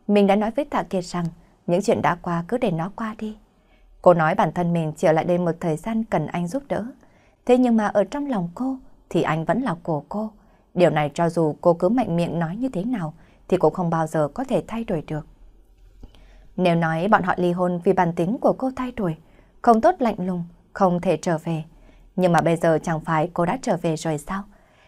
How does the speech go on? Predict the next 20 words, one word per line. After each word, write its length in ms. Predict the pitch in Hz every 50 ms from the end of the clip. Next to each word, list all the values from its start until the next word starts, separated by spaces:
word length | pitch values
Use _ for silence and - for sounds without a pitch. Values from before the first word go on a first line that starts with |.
| _ _ _ -
Kẻ 140 | 190 165 156
ngốc 180 | 156 190 220 -
cũng 160 | 190 175 214
nhìn 160 | 202 170 156
ra 140 | - 175 175
được 240 | 170 180 170 170 180
là 180 | 170 170 160 160
cô 140 | - 240 247 -
yêu 160 | 240 240 247
anh. 200 | - 240 240 240 240 - - _ _ _ _ _ _ _ -
Vậy 120 | 233 208
tại 180 | 202 226 214 208
sao 180 | 208 247 277
anh 160 | - - 269
vẫn 240 | 269 - 233 269 339
cảnh 180 | - 269 208 175
giác 240 | 175 - - - -
và 100 | 233 202
đề 180 | 202 190 175
phòng? 280 | 175 175 185 180 175